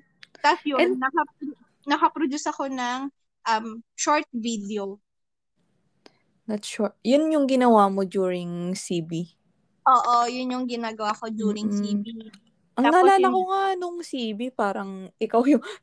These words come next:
Speaker 2: sa ta-, sa grupo natin, ikaw yung nauna eh. Kasi ikaw
Speaker 1: Oo.
Speaker 2: din yung nagstay. <laughs>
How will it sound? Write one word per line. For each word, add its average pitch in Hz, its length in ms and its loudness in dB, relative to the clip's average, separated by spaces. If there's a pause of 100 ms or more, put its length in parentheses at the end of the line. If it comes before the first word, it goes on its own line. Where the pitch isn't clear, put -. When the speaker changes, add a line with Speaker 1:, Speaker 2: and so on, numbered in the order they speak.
Speaker 2:
sa 233 180 8
ta-, - 240 0
sa 233 200 -2
grupo 220 320 0
natin, 208 360 -2
ikaw 196 240 -6
yung 190 200 -12
nauna 180 400 -10
eh. 165 160 -8 (760)
Kasi - 240 2
ikaw 196 140 6
Speaker 1:
Oo. 185 60 0
Speaker 2:
din 190 240 -2
yung 190 140 -4
nagstay. 175 800 -2 (180)
<laughs> - 320 2